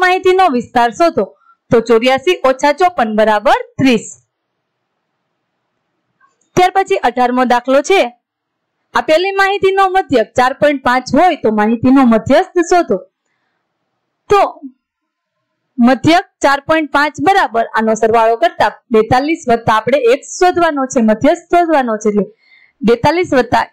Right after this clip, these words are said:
એક્સ ભાગ્યા દસ. કુલ દસ છે માટે એટલે, તો હવે ચાર ને આની સાથે ગુણવાના છે, એક્સ સામેની side વહી જશે, ચાર પોઇન્ટ પાંચ ગુણ્યા દસ બરાબર બેતાલીસ plus એક્સ, તેથી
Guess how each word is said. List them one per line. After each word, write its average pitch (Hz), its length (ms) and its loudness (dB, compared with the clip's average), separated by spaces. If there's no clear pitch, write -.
એક્સ - 320 -8
ભાગ્યા 226 420 0
દસ. 233 200 0
કુલ 339 160 2
દસ 339 260 -2
છે 320 220 0
માટે 339 200 -4
એટલે, 285 220 0
તો 277 120 2
હવે 302 160 -2
ચાર 262 240 2
ને 381 160 -2
આની 330 320 -4
સાથે 208 260 -2
ગુણવાના 220 520 0
છે, 196 140 -4
એક્સ 320 240 -4
સામેની 359 360 -2
side 294 200 0
વહી 269 160 -2
જશે, 226 220 0
ચાર 254 260 0
પોઇન્ટ 262 260 -2
પાંચ 311 380 -2
ગુણ્યા 254 420 2
દસ 254 380 0
બરાબર 247 480 0
બેતાલીસ 294 500 -2
plus 359 320 0
એક્સ, - 140 -8
તેથી 330 340 -4